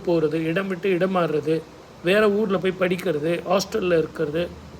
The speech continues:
கொஞ்சம் பழக்கம் வழக்கம் மாத்திரம் பார்த்துங்க. தேவையில்லாத சிநேகிதர்களை வந்து தவிர்த்திடுங்க. ஏன்னா இந்த ஏழரை சனியில தேவையில்லாத டைவர்ஷனை கொடுத்துருவான். தாய் தகப்பனுடைய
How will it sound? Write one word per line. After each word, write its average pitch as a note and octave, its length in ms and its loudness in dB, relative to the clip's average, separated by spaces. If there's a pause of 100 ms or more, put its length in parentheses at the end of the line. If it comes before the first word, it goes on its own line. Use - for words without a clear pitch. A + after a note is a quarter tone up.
(120)
கொஞ்சம் E3+ 340 -4
பழக்கம் F3+ 360 0
வழக்கம் F3 300 0
மாத்திரம் E3+ 340 -4
பார்த்துங்க. F3 520 0 (640)
தேவையில்லாத E3+ 760 0 (540)
சிநேகிதர்களை G3+ 720 2
வந்து F3 300 0
தவிர்த்திடுங்க. A#2+ 680 -4 (500)
ஏன்னா F3 220 0
இந்த D#3+ 160 -2
ஏழரை F3 460 2
சனியில E3+ 380 0 (440)
தேவையில்லாத F3 600 2
டைவர்ஷனை D#3+ 600 0
கொடுத்துருவான். C3 460 -8 (760)
தாய் F3+ 300 4
தகப்பனுடைய D#3+ 840 0